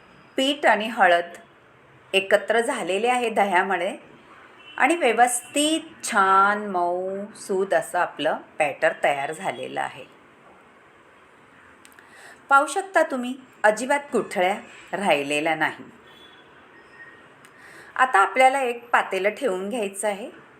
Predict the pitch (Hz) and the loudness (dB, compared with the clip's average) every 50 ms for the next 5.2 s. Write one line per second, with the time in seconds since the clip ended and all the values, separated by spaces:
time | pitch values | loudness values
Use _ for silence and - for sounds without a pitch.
0 | - - - - - - - - - 240 269 302 294 254 - - 214 214 214 - | -20 -20 -20 -20 -20 -20 -16 -4 0 2 2 2 2 0 0 2 -2 -2 -2 -2
1 | - 208 180 170 175 175 185 151 147 143 147 147 151 165 175 139 123 - - - | -2 -2 -2 0 -2 -2 -4 -4 -4 -8 -8 -8 -10 -8 -6 -8 -8 -8 -10 -8
2 | - 139 135 - - 175 - - - - - - - _ - _ _ _ - - | -8 -8 -10 -10 -16 -20 -20 -20 -20 -20 -20 -20 -20 _ -20 _ _ _ -20 -20
3 | - - - - - - - - - - - - - - - - - - - - | -20 -20 -20 -20 -20 -20 -20 -20 -20 -20 -20 -20 -20 -20 -20 -20 -20 -20 -12 0
4 | - 262 269 247 233 226 220 - - 320 349 339 - 403 330 262 233 233 - 269 | 2 2 2 2 -2 -14 -14 -8 -6 -6 -4 0 2 2 2 2 0 0 2 2
5 | 262 320 330 294 | 4 4 2 -2